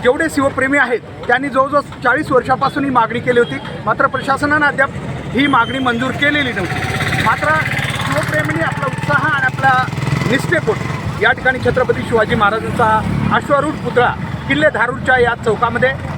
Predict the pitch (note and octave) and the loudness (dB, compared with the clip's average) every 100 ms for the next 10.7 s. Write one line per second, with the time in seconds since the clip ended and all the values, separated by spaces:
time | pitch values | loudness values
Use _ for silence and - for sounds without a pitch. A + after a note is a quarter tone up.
0 | - - A3 - G#3+ A3+ - F#3 G#3 - | -4 0 2 2 -2 -2 -2 -2 -2 0
1 | G3+ G3+ F#3+ A3+ B3 - - F#3 A3 A#3+ | 2 2 2 0 -4 -6 -6 0 0 2
2 | A#3+ B3 C4+ - G3+ A#3+ B3 - A3+ A#3+ | 0 0 -2 -2 0 2 0 0 0 0
3 | A3+ C4 A#3 A3 A#3+ B3+ - A#3 G#3+ - | 0 -2 -2 2 2 2 2 2 2 0
4 | A3+ G#3 B3+ - - - - G#3 C4 F4+ | 0 0 0 -2 -4 -2 -2 0 0 0
5 | E4+ C#4+ D4+ C4 B3 C#4+ D4+ C4 A3+ B3+ | 0 0 0 0 0 0 0 0 0 0
6 | B3 C4+ C4+ A3 A#3 B3 G#3 A#3+ G#3 A3 | 0 0 0 0 0 0 0 0 2 2
7 | A3+ - - - - A#3+ D4+ D#4+ - - | 2 2 0 0 2 4 4 2 2 0
8 | - - - D#4 D#4 D#4+ D#4+ - C#4+ C#4+ | 2 2 2 2 2 2 0 0 2 2
9 | D4 D#4 D#4 D#4 - C4 D#4+ C#4+ C4+ C#4+ | 2 0 2 0 2 2 2 0 0 2
10 | C#4 C4+ D4 C#4 C4+ C4 | 2 0 0 0 2 4